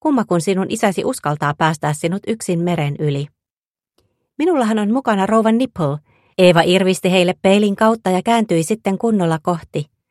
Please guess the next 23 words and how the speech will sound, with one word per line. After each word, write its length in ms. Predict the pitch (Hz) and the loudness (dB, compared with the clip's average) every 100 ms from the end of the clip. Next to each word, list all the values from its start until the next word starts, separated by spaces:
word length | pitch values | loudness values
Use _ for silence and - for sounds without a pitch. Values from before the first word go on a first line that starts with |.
| _ _ _ _ _ - | _ _ _ _ _ -2
Isä 280 | 180 190 170 | 0 0 0
selitti, 560 | 185 175 180 - 185 - | 2 0 0 -4 -8 -6
että 240 | 202 208 | -2 2
rouva 260 | 220 226 233 | 4 4 2
Nipple 420 | 240 240 196 156 | 0 -2 -2 -2
on 200 | 165 156 | -2 -2
aarre, 440 | 160 160 165 180 170 - - - | 2 2 0 -2 -6 -12 -16 -4
ja 100 | - | -2
isä 180 | 240 277 | 0 -2
tuntuu 300 | 254 233 226 | -2 -2 0
olevan 360 | 214 208 202 | 0 0 -2
varma, 420 | 196 202 170 147 151 - | 0 0 0 -2 -6 -8
että 240 | 175 - 160 | -6 0 2
vaikka 320 | 196 - 165 | 2 2 2
laiva 260 | 170 175 | 4 4
jostain 420 | 175 185 - 214 202 | 2 0 0 -2 0
syystä 280 | 214 - | -2 0
vaipuisi 440 | 214 240 233 220 226 | 0 2 0 -2 0
meren 300 | 254 226 190 | 0 -2 -2
pohjaan, 440 | 226 180 170 165 156 - - _ | -2 -2 -2 -4 -6 -14 -20 _
kaikista 400 | 330 311 226 180 | -4 -4 -4 -2
vakuutteluista 680 | 185 180 160 160 151 151 151 | 0 0 0 0 -2 -2 -2
huolimatta, 640 | 175 185 165 160 - 156 | 0 0 0 -2 -4 -6